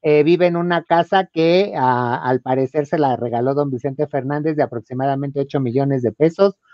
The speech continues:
Rodrigo Fernández ahora es un licenciado, este, está casado y tiene una niña de aproximadamente cuatro años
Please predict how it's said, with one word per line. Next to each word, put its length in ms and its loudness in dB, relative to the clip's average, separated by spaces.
Rodrigo 600 10
Fernández 560 4
ahora 420 8
es 240 4
un 200 4
licenciado, 920 4
este, 600 2
está 260 0
casado 580 2
y 40 0
tiene 220 -2
una 220 -2
niña 580 0
de 60 0
aproximadamente 800 -6
cuatro 300 -4
años 360 -2